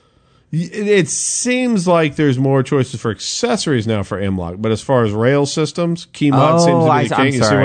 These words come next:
Speaker 1: I'm saying?
Speaker 2: Yeah, I, you're talking about entire systems,
Speaker 1: Yeah,
Speaker 2: not
Speaker 1: yeah, yeah,
Speaker 2: accessory,
Speaker 1: yeah.
Speaker 2: what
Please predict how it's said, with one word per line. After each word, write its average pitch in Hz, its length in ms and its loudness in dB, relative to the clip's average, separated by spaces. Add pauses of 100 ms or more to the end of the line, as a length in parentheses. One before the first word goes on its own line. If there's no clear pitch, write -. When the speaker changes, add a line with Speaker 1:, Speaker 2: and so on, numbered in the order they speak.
Speaker 1:
I'm 98 80 2
saying? 104 180 4
Speaker 2:
Yeah, 101 180 2
I, 117 80 2 (160)
you're 127 220 0
talking 139 320 0
about 117 160 2
entire 104 300 -2
systems, - 480 0
Speaker 1:
Yeah, 120 200 0
Speaker 2:
not 120 240 2
Speaker 1:
yeah, 107 60 2
yeah, 98 60 2
Speaker 2:
accessory, 110 540 -2 (180)
Speaker 1:
yeah. 107 40 -4
Speaker 2:
what 113 220 -2